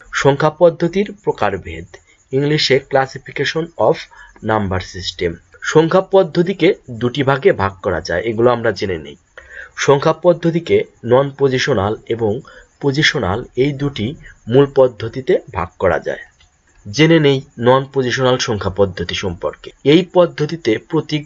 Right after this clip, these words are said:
বা চিহ্নগুলো যেখানেই ব্যবহার করা হোক না কেন, তার মান একই থাকবে। রোমান সংখ্যা হচ্ছে নন পজিশনাল সংখ্যার উদাহরণ। তাহলে নন পজিশনাল সংখ্যার উদাহরণে আমরা রোমান সংখ্যার উদাহরণ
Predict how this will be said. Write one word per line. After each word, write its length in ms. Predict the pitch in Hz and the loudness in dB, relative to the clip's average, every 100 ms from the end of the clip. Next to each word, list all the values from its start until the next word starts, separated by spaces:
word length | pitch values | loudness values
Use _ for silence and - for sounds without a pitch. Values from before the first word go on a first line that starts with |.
| 131 | -2
বা 140 | 127 | -2
চিহ্নগুলো 640 | 131 147 135 135 135 127 | -2 -6 0 0 4 2
যেখানেই 480 | 123 131 143 147 165 | 2 0 0 2 2
ব্যবহার 360 | 151 139 131 131 | 4 2 2 0
করা 240 | 135 131 | 0 0
হোক 300 | 127 117 - | -2 -6 -4
না 120 | 117 | -6
কেন, 240 | 101 98 92 147 - - - - _ | -2 -2 0 -4 -6 -20 -20 -20 _
তার 260 | 120 131 143 | 0 0 -2
মান 280 | 139 143 156 _ | -4 -4 -8 _
একই 280 | 147 135 123 | -4 -2 -2
থাকবে। 380 | 107 95 95 82 _ _ _ - _ 120 | 0 -2 -4 -12 _ _ _ -20 _ 2
রোমান 320 | 135 147 160 | 4 4 0
সংখ্যা 380 | - 175 175 165 | -2 -2 -2 -2
হচ্ছে 520 | 165 170 - 117 147 - _ _ - | -4 -4 0 2 2 -2 _ _ 2
নন 220 | 123 135 139 | 4 2 0
পজিশনাল 520 | 117 107 - 104 78 - _ - | -4 -2 -4 -4 -6 -10 _ -8
সংখ্যার 540 | - 151 147 143 139 | 0 2 2 0 -2
উদাহরণ। 460 | - 120 95 92 82 - - | -2 -2 -2 -4 -6 -10 -4
তাহলে 400 | 127 143 113 110 | 0 4 4 6
নন 280 | 123 135 135 | 4 2 0
পজিশনাল 460 | 143 135 139 151 147 | -2 -2 -2 0 0
সংখ্যার 360 | - 135 147 | -2 -2 0
উদাহরণে 420 | 139 127 127 139 151 | 0 2 2 4 2
আমরা 400 | 120 123 107 120 - - _ | 0 2 2 2 -4 -20 _
রোমান 320 | 107 127 123 135 | 2 4 4 0
সংখ্যার 480 | - 147 139 170 208 - | -4 -6 -2 -2 -2 -6
উদাহরণ 340 | 120 110 139 | -4 -2 -2